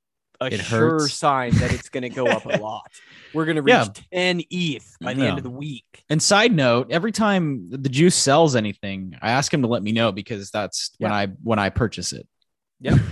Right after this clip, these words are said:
Speaker 1: Or if I'm gonna
Speaker 2: <laughs>
Speaker 1: buy something, it's just the opposite. He knows to sell it quickly.
Speaker 2: Yeah, yeah. Looking at this project, you told me about it yesterday. I didn't do a lot of research on it, but not a lot going on in terms of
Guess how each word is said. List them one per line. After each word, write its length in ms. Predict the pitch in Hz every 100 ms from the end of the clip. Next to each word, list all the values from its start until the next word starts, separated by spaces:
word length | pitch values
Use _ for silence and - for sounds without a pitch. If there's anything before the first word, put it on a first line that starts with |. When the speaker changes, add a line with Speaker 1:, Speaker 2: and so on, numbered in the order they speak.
| -
Speaker 1:
Or 160 | 151 160
if 80 | -
I'm 160 | 151
gonna 220 | 247 147
Speaker 2:
<laughs> 0 |
Speaker 1:
buy 200 | 147 151 156
something, 580 | 131 113 117 123 165 -
it's 180 | 196
just 160 | 156 123
the 80 | 135
opposite. 320 | 139 - 117
He 120 | 123
knows 280 | 120 120 117
to 120 | 120
sell 240 | - 131 113
it 80 | -
quickly. 320 | 151 139 120 110
Speaker 2:
Yeah, 140 | 82 64
yeah. 240 | 110 90 - _ _ -
Looking 400 | 147 190 214 175
at 160 | 151 120
this 180 | 131 -
project, 540 | 123 120 120 127 123
you 80 | 120
told 160 | 139
me 60 | 135
about 180 | 127 120
it 60 |
yesterday. 500 | 110 117 - 117 117
I 120 | 110 113
didn't 220 | 127 107
do 360 | 110 110 113 _ _
a 80 | 98
lot 320 | 90 95 110
of 80 | 110
research 380 | 120 120 135 139
on 160 | 131
it, 180 | 131 117
but 240 | 104 98 - _ _ _ _ -
not 220 | 131 147
a 20 | 143
lot 240 | 131 123
going 540 | 127 131 127 123 120 -
on 380 | 120 120 120 120
in 380 | 117 113 113
terms 400 | 110 120 117 110
of 320 | 110 107 101